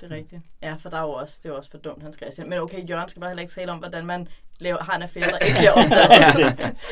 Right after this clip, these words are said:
Speaker 1: Det er måske heller ikke så... Øh
Speaker 2: Men der var det meget sjovt. Der, ja, der var to ting, som jeg lagde mærke til her, øh, da jeg så det i forbindelse med, at jeg skulle se afsnittet her,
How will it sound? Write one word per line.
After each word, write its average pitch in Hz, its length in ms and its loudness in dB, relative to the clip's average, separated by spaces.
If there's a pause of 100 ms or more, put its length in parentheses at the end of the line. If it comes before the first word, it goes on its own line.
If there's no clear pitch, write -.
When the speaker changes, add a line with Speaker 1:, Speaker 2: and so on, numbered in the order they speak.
(120)
Speaker 1:
Det 196 80 -12
er 196 60 -12
måske 196 200 -10
heller 202 180 -4
ikke 180 180 -6
så... 170 220 -6
Øh 160 200 -8 (120)
Speaker 2:
Men 135 80 -8
der 156 60 8
var 190 80 10
det 190 60 4
meget 180 140 4
sjovt. 156 120 2
Der, 151 220 2
ja, 147 200 -4 (180)
der 143 60 -2
var 160 140 2
to 190 200 -2
ting, 156 260 -2
som 147 160 -2
jeg 123 80 -2 (400)
lagde 131 160 -2
mærke 143 200 -4
til 143 140 -4
her, 131 340 -2
øh, 117 60 -10 (200)
da 127 60 -8
jeg 117 100 -6
så 147 160 -2
det 135 100 -4
i 123 80 -8
forbindelse 123 340 -6
med, 123 60 -6
at 120 40 -6
jeg - 20 -10
skulle 117 160 -16
se 131 80 -6
afsnittet 131 380 -6
her, 127 100 -4